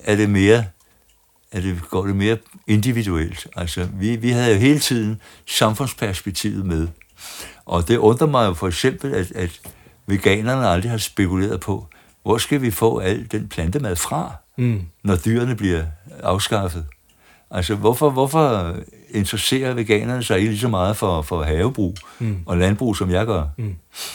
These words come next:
Speaker 1: Fordi det er sgu da vigtigt.
Speaker 2: Mm.
Speaker 1: Det er derfra, altså, hvor kommer maden fra?
Speaker 2: Ja.
Speaker 1: Og vi skal simpelthen have, have lavet nogle, øh, samfundssystemer, der kan forsyne en hel befolkning med den rigtige mad.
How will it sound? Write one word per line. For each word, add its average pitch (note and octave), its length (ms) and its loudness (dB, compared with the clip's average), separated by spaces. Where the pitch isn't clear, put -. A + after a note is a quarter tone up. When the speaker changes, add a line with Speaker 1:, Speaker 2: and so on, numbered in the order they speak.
Speaker 1:
Fordi E2+ 840 -2
det A#2 100 6
er D3+ 40 4
sgu D3 200 0
da A#2 80 4
vigtigt. G#2 480 0
Speaker 2:
Mm. G#2 100 -8
Speaker 1:
Det G2+ 80 0
er F2+ 40 2
derfra, B2 400 2
altså, A2 180 -2
hvor B2 220 2
kommer D3 280 2
maden C3 240 0
fra? E3 300 -2
Speaker 2:
Ja. A2+ 80 -8
Speaker 1:
Og G#2+ 180 -4
vi B2 140 0
skal C#3+ 200 0
simpelthen D3 500 2
have, A#2 280 0
have A2 140 0
lavet B2+ 280 6
nogle, G2 320 2
øh, E2 60 0
samfundssystemer, C3 920 0
der A2+ 80 2
kan G#2+ 180 -2
forsyne D3 680 2
en A2 160 4
hel A#2+ 220 6
befolkning A2+ 600 0
med A2+ 140 4
den A2 140 2
rigtige F#2+ 320 2
mad. D2+ 240 0